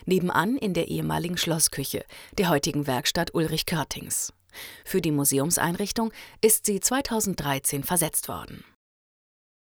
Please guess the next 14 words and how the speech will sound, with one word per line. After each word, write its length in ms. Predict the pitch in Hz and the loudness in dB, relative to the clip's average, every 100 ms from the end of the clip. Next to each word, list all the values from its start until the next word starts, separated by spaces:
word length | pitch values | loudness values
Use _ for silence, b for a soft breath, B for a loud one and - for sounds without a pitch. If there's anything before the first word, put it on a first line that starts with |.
| _ | _
In 120 | 175 | 2
dem 140 | 170 | 2
großen 520 | 151 151 190 - 240 180 | 4 4 6 4 2 4
hölzernen 460 | 147 - 151 143 | 4 4 0 0
Bottich 400 | 131 127 226 - | 0 0 0 0
wird 120 | 269 | -2
der 120 | 269 - | -2 -4
Ton 260 | 151 147 | -2 -2
geschlemmt. 600 | 160 - 151 - 175 - _ _ B B B 170 | 4 4 4 -2 -8 -10 _ _ B B B -4
Dieser, 460 | 156 160 190 - | 2 2 2 0
in 120 | 170 | -2
großen 380 | 151 147 165 165 | 0 0 2 0
Brocken 300 | 151 170 - | 2 2 2
geliefert, 540 | 156 151 175 - 214 | 0 2 0 0 -2